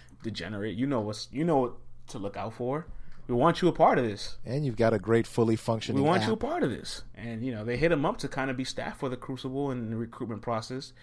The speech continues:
Speaker 1: And from what I know from the re-, from the Crucible, speaking to J B very briefly, they're looking to create,
Speaker 2: Uh-huh.
Speaker 1: you know, I don't know, I'm not sure if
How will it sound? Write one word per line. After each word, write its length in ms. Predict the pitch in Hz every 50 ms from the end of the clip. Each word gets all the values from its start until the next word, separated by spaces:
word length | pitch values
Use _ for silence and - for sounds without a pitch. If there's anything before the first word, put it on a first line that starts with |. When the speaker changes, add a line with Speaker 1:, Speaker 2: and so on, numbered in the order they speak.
| - - - - - -
Speaker 1:
And 100 | 123 -
from 140 | 123 120
what 120 | 117 120 123
I 140 | 147 190 233
know 220 | 226 175 156 151
from 160 | - - 147
the 60 | 139
re-, 120 | 127 131 123 - -
from 200 | - - 127 123
the 60 | 113
Crucible, 520 | 110 - - 127 117 - 123 113 113 107 117
speaking 300 | - - - 123 110 113
to 80 | 113
J 160 | 110 113 110 107
B 180 | 107 113 120 123
very 280 | 117 113 113 104 101
briefly, 500 | 104 98 120 127 127 - 117 107 113 - - - - - - - - -
they're 100 | - 110
looking 300 | 117 135 151 151 180 151
to 100 | - 147
create, 540 | - - 135 127 127 123 123 131 - - - - - - -
Speaker 2:
Uh-huh. 260 | 120 107 98 101 92 101 - - - - - - - - - - - - -
Speaker 1:
you 120 | - 117
know, 320 | 107 104 101 95 95 - - - - - - - - - - -
I 60 | -
don't 140 | 170 185 180 185
know, 80 | 175
I'm 100 | - 180
not 100 | 202 180
sure 160 | - - 180
if 60 | 156